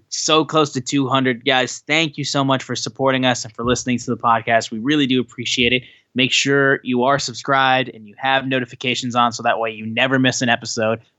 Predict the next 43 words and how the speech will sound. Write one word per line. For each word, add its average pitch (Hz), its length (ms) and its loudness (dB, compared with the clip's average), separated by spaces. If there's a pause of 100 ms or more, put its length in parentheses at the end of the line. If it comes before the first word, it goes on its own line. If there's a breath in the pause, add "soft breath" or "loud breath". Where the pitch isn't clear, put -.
(140)
We 107 80 -10
know 135 160 2
we 139 100 4
can 127 160 -2
be 127 140 4
a 127 80 4
little 127 180 4
bit 113 160 -6
frantic 127 420 0
sometimes 135 600 0
and 117 180 -12 (240 soft breath)
other 160 220 2
things 160 240 -2
can 151 180 -4
get 147 140 -4
in 151 60 -10
the 143 80 -2
way, 147 240 2
so 139 200 -2
make 156 220 0
sure 175 180 0
you 165 160 2
have 147 240 2
notifications 143 680 -6
on 131 220 0
if 117 240 -18
you 120 100 -12
wanna 127 240 0
make 123 160 -4
sure 131 160 -4
you 113 340 -8 (120)
get 135 160 2 (120)
every 120 440 0
single 117 400 -2
episode 110 440 -2
of 101 120 -4
this 107 120 -2
show. 113 380 0 (340 soft breath)
Um, 107 220 2 (120)
and 123 140 4
be 139 120 4
sure 180 280 2
to 139 180 0